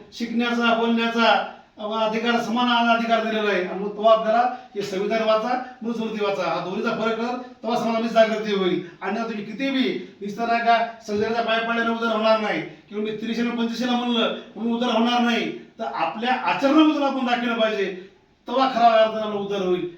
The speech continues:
जास्त वेळ न घेता बोलण्यासारखं भरपूर आहे, पण वेळच्या वेळी या ठिकाणी थांबतो.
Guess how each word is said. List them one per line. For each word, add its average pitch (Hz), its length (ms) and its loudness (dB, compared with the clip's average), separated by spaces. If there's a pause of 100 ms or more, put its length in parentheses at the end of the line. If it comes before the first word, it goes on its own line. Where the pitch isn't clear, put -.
(120)
जास्त 196 260 -6
वेळ 202 240 0
न 208 200 -6
घेता 196 360 -2 (240)
बोलण्यासारखं 202 520 -6
भरपूर - 280 -4
आहे, 214 220 -2
पण 185 440 -6
वेळच्या 208 300 0
वेळी 226 500 -6
या 214 100 -4
ठिकाणी 208 340 -8
थांबतो. 226 600 -6